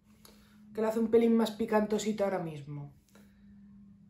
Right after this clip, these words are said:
se suaviza, mm, os puedo decir que en cinco o diez minutos hace así, en picado.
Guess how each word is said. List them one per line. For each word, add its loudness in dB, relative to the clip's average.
se 6
suaviza, 2
mm, -2
os -2
puedo 4
decir 2
que 2
en -8
cinco -2
o 0
diez 0
minutos -4
hace -6
así, -10
en -4
picado. -4